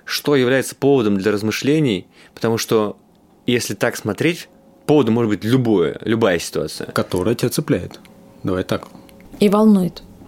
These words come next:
Speaker 3: То есть, если она тебя не волнует, а волнует другого человека, это его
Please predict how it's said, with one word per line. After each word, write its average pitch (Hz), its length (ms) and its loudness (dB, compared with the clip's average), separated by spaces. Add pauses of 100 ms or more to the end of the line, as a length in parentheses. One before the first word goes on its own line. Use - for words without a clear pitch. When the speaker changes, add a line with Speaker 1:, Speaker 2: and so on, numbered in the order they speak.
(200)
Speaker 3:
То 202 60 0
есть, - 100 0
если 233 200 2
она 208 160 2
тебя 208 160 2
не 202 120 4
волнует, 233 500 2
а 185 60 4
волнует 190 300 4
другого 196 280 4
человека, 170 640 -2
это 180 240 0
его 220 460 2